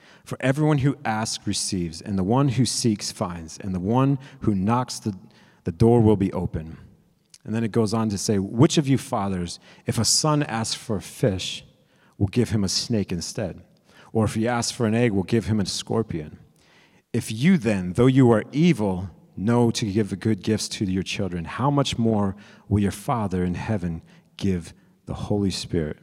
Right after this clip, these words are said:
to those who ask him?" And I'd like to think that I'm a good dad. I, I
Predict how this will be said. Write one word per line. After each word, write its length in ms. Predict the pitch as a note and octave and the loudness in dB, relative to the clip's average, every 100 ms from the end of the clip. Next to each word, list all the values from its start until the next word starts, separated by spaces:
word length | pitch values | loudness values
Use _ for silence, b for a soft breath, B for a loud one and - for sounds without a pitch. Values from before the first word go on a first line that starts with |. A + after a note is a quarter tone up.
| _ _ _ | _ _ _
to 100 | - | -10
those 320 | E2 D#2+ D#2+ | -6 -6 -6
who 140 | - F#2 | -10 -10
ask 360 | D#2 - - | -10 -12 -16
him?" 100 | - _ _ _ _ _ _ _ _ _ _ _ _ _ _ _ - - | -20 _ _ _ _ _ _ _ _ _ _ _ _ _ _ _ -20 -6
And 100 | A2+ | 0
I'd 80 | D3+ | 0
like 140 | C#3 | 2
to 80 | B2+ | 0
think 240 | A#2 A2+ | 0 -2
that 120 | G#2 F#2 | -4 -6
I'm 300 | E2+ F#2+ A2+ | -6 -6 -6
a 60 | |
good 240 | F2 G2 E2 | -4 -4 -4
dad. 320 | F2 F#2 A2+ | -4 -2 -2
I, 200 | F#2+ G2 | -2 -4
I 180 | G2 | -4